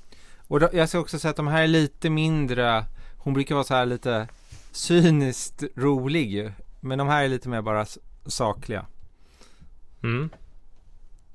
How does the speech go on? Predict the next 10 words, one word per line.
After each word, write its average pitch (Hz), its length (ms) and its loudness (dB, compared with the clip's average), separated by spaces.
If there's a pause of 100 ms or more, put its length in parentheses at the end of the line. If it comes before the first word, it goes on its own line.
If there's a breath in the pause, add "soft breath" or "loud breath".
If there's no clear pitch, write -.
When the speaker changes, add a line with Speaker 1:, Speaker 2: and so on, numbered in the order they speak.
(1080 soft breath)
Speaker 2:
Ja. 117 320 -6 (200)
Ja, 131 140 -2
men 139 140 -4
det 156 140 -2
är 202 40 -6
Speaker 1:
Vad 147 100 -2
har 175 160 -2
vi 175 80 2
Speaker 2:
läsvärt. 180 240 2
Speaker 1:
mer? 110 420 -4